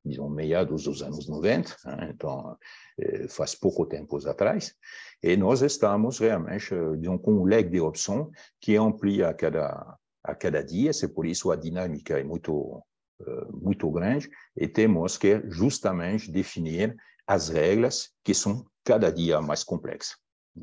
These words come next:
Então, basicamente é isso, e sem esquecer, disons, o,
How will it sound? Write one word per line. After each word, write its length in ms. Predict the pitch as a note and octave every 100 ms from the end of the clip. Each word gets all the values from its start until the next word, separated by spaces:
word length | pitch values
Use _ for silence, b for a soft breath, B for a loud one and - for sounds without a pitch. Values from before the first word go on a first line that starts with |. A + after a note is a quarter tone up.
| D2 - _ B B B
Então, 160 | - A2
basicamente 640 | - - - - B2+ A#2+
é 20 | E2+
isso, 420 | A2 C3+ C3+ B2+
e 140 | A2
sem 320 | G#2+ - B2
esquecer, 540 | A#2+ - - F2 G2+ F#2+
disons, 240 | E2 E2
o, 320 | D#2 D2 C#2